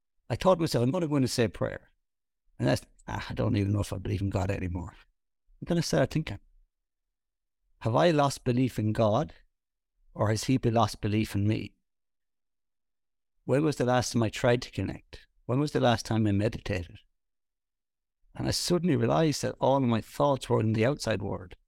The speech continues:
So I made myself a promise that I was going to spend a couple of months just getting back to what I know works, connection with nature, meditation, prayer,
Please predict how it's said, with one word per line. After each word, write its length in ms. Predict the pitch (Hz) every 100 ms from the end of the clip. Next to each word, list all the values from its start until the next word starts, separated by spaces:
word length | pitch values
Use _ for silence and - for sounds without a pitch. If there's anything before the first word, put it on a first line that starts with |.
| _ _ _ _ _ _ _ _ _ _ -
So 140 | 135
I 60 | 131
made 240 | 151 135
myself 420 | 139 - 131 110 -
a 60 | 123
promise 720 | - - 120 110 101 - - _ _
that 200 | - 107
I 100 | 104
was 160 | 107 98
going 220 | 117 110
to 340 | - 110 104 107 _ _ _ _ _ _ _ _ _ -
spend 320 | - 127 117
a 60 |
couple 240 | - 135 123
of 80 | 107
months 400 | 98 98 - - _ _ _ _
just 240 | - 135 -
getting 300 | 120 117 104
back 500 | - 117 104 - -
to 100 | -
what 140 | 107 101
I 80 |
know 180 | 98 98
works, 400 | 92 98 - -
connection 480 | - 117 117 - 113
with 100 | 98
nature, 480 | 98 90 - - - _ _ _ _ _ -
meditation, 760 | 107 117 - 101 98 101 101 - _ _ _ _ -
prayer, 480 | - 101 98 104